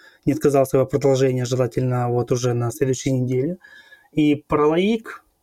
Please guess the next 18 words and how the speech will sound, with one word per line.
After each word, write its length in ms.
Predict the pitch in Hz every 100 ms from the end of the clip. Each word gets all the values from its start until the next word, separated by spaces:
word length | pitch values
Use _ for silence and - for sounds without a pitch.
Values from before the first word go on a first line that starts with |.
| _ _ _
я 140 | 147 127
тут 80 | -
просто 240 | - -
хочу 420 | - 139 143 135 127
ещё, 240 | 151 156
типа, 340 | 147 - 156 151
добавить 360 | 139 151 139
пару 180 | - 143
впечатлений. 800 | 135 165 - - 240 247 160 139
Да, 140 | 180
наверное, 400 | 156 135 135 131
и 20 | 127
это, 220 | 127 - 165
и 240 | 151 139 - -
про 80 |
остальное 360 | - 156 147 139
всё 140 | -
тоже. 380 | - - - 131